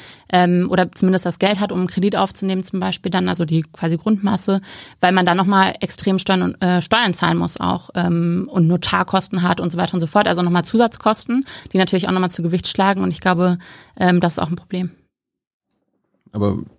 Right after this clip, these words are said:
Speaker 2: ist es am Ende nicht der Markt, der entscheidet, wie die Preise, die Hauspreise sind und am Ende kann sich halt der den Preis leisten, der halt ehrliche Arbeit, äh, mit ehrlicher Arbeit genug verdient hat?
Speaker 1: Klar
Speaker 2: Also
Speaker 1: ist das der
Speaker 2: warum,
Speaker 1: Markt.
Speaker 2: was hast du denn dagegen?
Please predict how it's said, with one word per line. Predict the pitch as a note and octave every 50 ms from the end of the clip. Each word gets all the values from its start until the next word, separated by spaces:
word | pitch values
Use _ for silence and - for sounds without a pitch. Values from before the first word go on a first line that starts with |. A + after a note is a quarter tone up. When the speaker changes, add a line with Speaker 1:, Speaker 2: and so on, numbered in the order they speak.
| _ _ _ _ _
Speaker 2:
ist | - A2+ A#2+
es | A2 G2+ A2+
am | G#2+ E2+
Ende | F#2 A2 A2+ A2+
nicht | A2 A2+ A2 - -
der | G2
Markt, | F#2 F2 F2 F2+ G#2 A#2+ B2+ B2+
der | B2 A2
entscheidet, | A2 G#2 - A2+ A#2 A#2 A#2 A2+ -
wie | G#2+ G#2 G#2+ G#2+
die | G2 G#2 G2+
Preise, | G2+ - F#2 G2 G#2+ A2 G#2+ A2+ A2 A2+ A2+ - -
die | G#2 F#2+
Hauspreise | F#2 F#2+ G#2+ - - - - - G#2 G2+ G2+
sind | F#2 F#2+ G2+ C3+ D3 - -
und | G#2 G2
am | G#2+ G2
Ende | - G2+ G2+ G#2+ G#2+
kann | G2+ - - G2+ G#2 G2+
sich | G#2 G2+ G2+
halt | F#2+ F#2 F#2
der | F2+ F2+ F#2 F#2+ G#2 G#2 G#2 - _ _ _ _ -
den | G2+ G2
Preis | - F#2+ F#2+ F#2+ - -
leisten, | F2+ E2+ F#2 - - - B2 B2 B2 B2+ B2+ B2 B2 -
der | G#2+ G#2
halt | G2+ G#2+ G#2+ G2+ - - -
ehrliche | G#2 G#2+ A2 A2+ G#2+ A2 -
Arbeit, | - F#2+ G2 G#2 A2+ A#2+ B2 B2+ - - - - _ _ _ _ _ _ _ _
äh, | G#2 A2+ A2 A2 A2 G#2
mit | G#2 G2+ -
ehrlicher | - G2 G2+ G#2 G2+ F#2 -
Arbeit | F#2+ G#2+ G#2+ G#2+ A2 A2 - - -
genug | - A2+ A2+ -
verdient | - A#2+ A#2+ - G#3+ G3 -
hat? | - - - - - _ _
Speaker 1:
Klar | - - F#3+ G3
Speaker 2:
Also | G#3 A3
Speaker 1:
ist | B3
das | A3+
der | A3+ A#3
Speaker 2:
warum, | A#3
Speaker 1:
Markt. | A#3 B3+ D4+ - - - C#3
Speaker 2:
was | A#2 -
hast | C3+ C3+ -
du | C#3+
denn | B2+ A#2+
dagegen? | A#2+ A#2+ D3 D3 G#2+